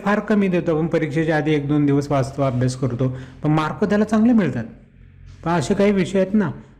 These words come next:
अ, इंग्रजी असेल, अ, किंवा इकॉनॉमिक्स असेल, असे विषय आहेत की ज्यांना आपण वेळ जास्त देतो, पण मार्क मात्र त्या पद्धतीने मिळत नाही. मग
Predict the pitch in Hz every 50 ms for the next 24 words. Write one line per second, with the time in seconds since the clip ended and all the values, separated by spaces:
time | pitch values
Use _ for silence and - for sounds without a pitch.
0 | - - - 143 135 131 131 127 120 120 - - - - - - - - - -
1 | - - - - - - - - - 165 165 156 156 170 160 147 160 147 - -
2 | 143 135 131 127 131 139 131 - - - - _ _ _ _ _ _ _ _ 135
3 | 123 120 120 120 120 117 120 123 120 - - - - 135 127 127 135 135 139 139
4 | 139 135 143 143 - - - - _ _ _ _ _ - 151 147 - 190 180 180
5 | 170 165 156 - - 151 127 123 - 127 127 127 127 127 - - - - _ _
6 | _ _ _ _ _ _ _ _ _ _ _ _ _ _ _ _ - 156 170 -
7 | 220 220 226 214 - 220 202 156 135 127 131 - - 170 160 175 170 190 190 185
8 | 208 214 202 175 175 214 226 233 208 233 226 - - 240 208 185 170 135 - 123
9 | 110 117 - - 165 170 175 165 156 165 160 - 208 196 196 185 - 185 180 -
10 | - 175 170 170 175 170 - - - - 143 127 143 143 127 143 143 143 143 131
11 | 123 117 117 - - 107 - - _ _ _ _ _ _ _ _ _ _ _ _
12 | _ _ - 160 180 196 196